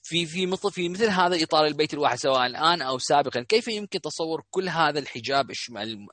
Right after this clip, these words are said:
ال-، ال-، آه، الشديد نوعًا ما في التعامل في البيت الواحد؟ يعني لماذا طلب القرآن مثل هذا الحجاب حتى في البيت الواحد مثلًا، خاصة البيت مشترك مثلًا؟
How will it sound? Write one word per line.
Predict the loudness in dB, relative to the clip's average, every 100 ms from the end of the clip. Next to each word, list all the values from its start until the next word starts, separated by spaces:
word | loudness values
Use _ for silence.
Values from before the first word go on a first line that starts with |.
| -10
ال-، | -10 -12
ال-، | -10 -10 -10 -14 -20 -20 -6
آه، | -2 0 -2 -2
الشديد | -2 -2 -2 -4
نوعًا | -4 -4 -4
ما | -4 -4 -4 -6 _ _
في | -2 2 2 2 -8 -12
التعامل | -4 2 4 4 2
في | 0
البيت | 2 2 2
الواحد؟ | -2 -2 -4 -6
يعني | -6 -6 -8
لماذا | -6 2 4 4
طلب | 2 2 0
القرآن | -4 -8 -2 0 0
مثل | -2 -8
هذا | 0 0 0
الحجاب | -4 -2 -2 0
حتى | -4 -4
في | -6
البيت | -6 -4 -4
الواحد | -4 -2 -2 -2
مثلًا، | -12 -20 -14
خاصة | -6 -6 -4 -6
البيت | -4 -4 -8
مشترك | -10 -6 -4 -4
مثلًا؟ | -8 -20 -20